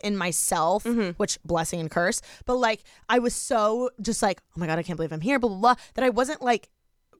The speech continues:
Speaker 1: prying or figuring out, like, your drama, which, like, when you're in your position, you're thinking everyone is.
Speaker 2: Exactly.
Speaker 1: Or you have all the eyes on
Speaker 2: But
Speaker 1: you,
Speaker 2: that's
Speaker 1: but it's
Speaker 2: nice
Speaker 1: just
Speaker 2: to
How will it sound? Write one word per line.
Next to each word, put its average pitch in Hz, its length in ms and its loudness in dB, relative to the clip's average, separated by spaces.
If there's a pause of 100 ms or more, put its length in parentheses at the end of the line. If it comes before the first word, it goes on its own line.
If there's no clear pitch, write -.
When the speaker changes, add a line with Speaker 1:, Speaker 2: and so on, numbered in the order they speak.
(520)
Speaker 1:
prying 254 460 0
or 233 60 -6
figuring 247 420 0
out, 220 180 4
like, 185 160 -4
your 214 200 0
drama, 196 340 0
which, 240 220 0
like, 214 180 2 (380)
when 233 200 2
you're 247 180 0 (160)
in 226 260 2
your 208 160 0
position, 202 420 0
you're 202 140 4
thinking 208 420 -2
everyone 165 340 -2
is. - 300 -6
Speaker 2:
Exactly. 180 800 2
Speaker 1:
Or - 20 4
you 190 100 4
have - 140 4
all 165 80 4
the - 120 0
eyes 180 220 0
on 220 80 -2
Speaker 2:
But 247 80 -2
Speaker 1:
you, 277 80 0
Speaker 2:
that's 605 120 6
Speaker 1:
but 587 60 2
it's 453 80 2
Speaker 2:
nice 440 160 2
Speaker 1:
just - 20 0
Speaker 2:
to 453 160 2